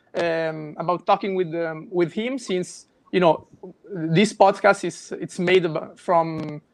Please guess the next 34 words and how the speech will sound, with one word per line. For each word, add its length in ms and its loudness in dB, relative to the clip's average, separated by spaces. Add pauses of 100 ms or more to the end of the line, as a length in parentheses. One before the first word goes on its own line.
(180)
Italian 360 2
people, 380 -4
it's 160 -10
made 180 -2
by 100 4
Italian 360 -4
people 280 -4
that 200 -2
are 300 -2 (120)
spread 400 -6
around 280 -2
the 80 -8
world. 420 -4 (320)
Actually, 420 -12
in 120 -6
this 180 -6
moment, 300 -4
I'm 140 0
in 100 -6
Italy, 280 -4
but, 320 -4
uh, 200 -4 (120)
Giacomo 380 2
is 100 -10
in 120 -14
Brussels, 680 2
uh, 260 -4 (360)
M 180 -8
P, 640 -8
it's 220 -14
in 160 -4
the 320 0
U 140 -4
K. 380 2